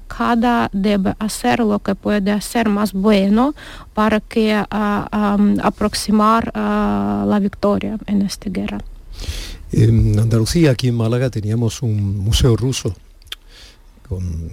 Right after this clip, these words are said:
Speaker 2: en conexión con el Museo Nacional de Arte Ruso de San Petersburgo. Eh, era un museo muy interesante, muy importante. Eh,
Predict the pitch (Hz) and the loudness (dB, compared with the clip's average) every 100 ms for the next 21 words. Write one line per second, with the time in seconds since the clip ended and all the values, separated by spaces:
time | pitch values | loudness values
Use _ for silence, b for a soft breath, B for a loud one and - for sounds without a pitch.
0 | - 101 87 85 - 101 92 - 131 120 | -12 -12 -8 -8 -4 -4 -2 2 2 2
1 | 123 110 104 104 131 117 110 104 95 123 | 0 0 0 -2 0 0 0 -2 -4 -2
2 | 127 131 117 101 95 - 107 117 - 107 | 2 2 0 -2 -4 -6 -4 -4 -4 -4
3 | 95 120 107 - 92 - 92 - - - | -4 -4 -4 -4 -4 -4 -4 -8 -10 -12
4 | - B B B B B - 85 82 80 | -12 B B B B B -8 -6 -6 -8
5 | 82 - 85 80 80 - - - - 104 | -10 -10 -10 -8 -10 -14 -14 -14 -10 -6
6 | 92 92 95 - 110 113 98 80 - - | -4 -2 -2 0 2 2 2 -2 -12 -20
7 | - - - - 123 139 104 101 - 107 | -20 -20 -8 0 6 6 4 -4 -6 -6
8 | 87 80 71 - - _ _ - _ - | -8 -12 -16 -20 -20 _ _ -20 _ -14
9 | - 104 113 95 - - 87 82 - - | -8 -4 -2 -4 -8 -8 -12 -14 -16 -20
10 | - B B B B - - - 95 82 | -20 B B B B -20 -20 -16 -12 -12